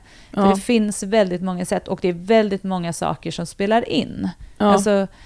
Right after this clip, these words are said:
Speaker 1: det vore ju asskönt om man kunde säga så här, "Gör så här, exakt så här, så här många gånger i veckan, så här mycket repetitioner, så här och så här,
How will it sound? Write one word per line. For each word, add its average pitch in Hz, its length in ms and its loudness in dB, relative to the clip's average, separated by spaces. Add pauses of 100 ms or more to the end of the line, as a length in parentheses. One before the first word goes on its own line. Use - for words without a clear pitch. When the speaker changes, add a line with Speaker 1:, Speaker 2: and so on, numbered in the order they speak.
(340)
Speaker 1:
det 220 120 4
vore 247 240 8
ju 226 80 8 (140)
asskönt 202 1120 4
om 180 120 -6
man 175 100 -4
kunde 165 220 -4
säga 151 280 0
så 151 120 -4
här, 127 180 -4 (120)
"Gör 214 380 4
så - 140 0
här, 254 420 2
exakt - 480 -6
så 302 80 0
här, 220 340 4 (600)
så - 180 -4
här 247 120 4
många 277 220 2
gånger 233 200 2
i 220 40 2
veckan, 208 500 -2
så - 200 -8
här 226 240 4
mycket 233 400 2
repetitioner, 196 600 -2
så - 160 -4
här 214 180 4
och 277 80 -2
så 254 80 2
här, 196 300 2